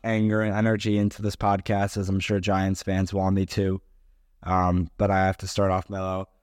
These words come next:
I have to get into it a little bit. My name is Josh, and I'm joined by my friend and co-host Alex. If you're new here, we appreciate you joining us. Uh, recaps and previews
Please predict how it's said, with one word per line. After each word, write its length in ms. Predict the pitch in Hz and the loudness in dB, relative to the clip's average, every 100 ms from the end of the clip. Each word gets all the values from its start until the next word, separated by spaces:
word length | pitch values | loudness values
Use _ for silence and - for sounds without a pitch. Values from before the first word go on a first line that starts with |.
| _ | _
I 140 | 120 180 | 4 4
have 80 | 185 | 4
to 80 | |
get 140 | 180 156 | 2 2
into 240 | 139 117 | 0 -2
it 80 | 104 | -4
a 40 | |
little 200 | 95 92 | -4 -8
bit. 240 | 92 92 - _ _ | -8 -10 -14 _ _
My 140 | 131 180 | 0 2
name 180 | 208 | 2
is 80 | 185 | 2
Josh, 320 | 185 160 160 | 4 4 2
and 80 | 156 | 0
I'm 160 | 143 139 | 0 2
joined 260 | 135 131 | 2 2
by 140 | 123 123 | 2 0
my 60 | |
friend 220 | 120 123 120 | 0 -2 -2
and 80 | |
co-host 360 | 113 123 117 104 | 0 0 0 0
Alex. 400 | 110 123 117 - | 2 2 2 -2
If 100 | 107 | -4
you're 140 | 113 | -2
new 240 | 107 123 123 | 0 2 0
here, 460 | 117 113 110 104 - | 2 2 2 2 -2
we 100 | 110 | -4
appreciate 460 | 104 123 117 117 107 | 0 0 2 0 0
you 100 | 113 | 0
joining 380 | 113 113 110 110 | 2 2 2 0
us. 340 | 107 - - _ _ _ | -2 -4 -14 _ _ _
Uh, 320 | 98 98 92 95 _ _ _ 107 | 0 2 0 -4 _ _ _ -2
recaps 640 | 131 131 143 123 120 127 | 0 2 4 4 2 -2
and 140 | 113 | -4
previews 720 | - 127 120 117 117 113 - | 0 0 2 0 0 -4 -10